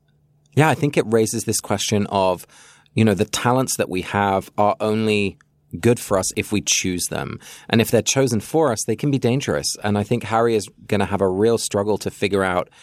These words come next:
how to use this innate gift that he has, especially when we compare it to, you know, Harry's flying skills, 'cause he gets on that broom for the first time and he feels empowered, he has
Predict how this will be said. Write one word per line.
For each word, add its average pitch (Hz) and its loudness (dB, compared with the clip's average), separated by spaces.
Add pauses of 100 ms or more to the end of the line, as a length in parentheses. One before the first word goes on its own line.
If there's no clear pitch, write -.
(260)
how 98 0
to 87 2
use 92 -2
this - -2 (280)
innate 95 0
gift - 0
that - 0
he 87 -4
has, 87 -2 (680)
especially 151 0
when 120 0
we 117 0
compare 101 -2
it 92 -4
to, 90 0
you 101 0
know, 104 2
Harry's 107 0
flying 127 0
skills, 69 -6
'cause - -8
he 110 2
gets 127 -2
on 123 0
that 95 -2
broom 117 2
for 98 -4
the 95 -2
first 90 -2
time 104 -2 (300)
and 107 2
he 104 2
feels 107 2
empowered, 110 -2
he 90 -2
has 95 -2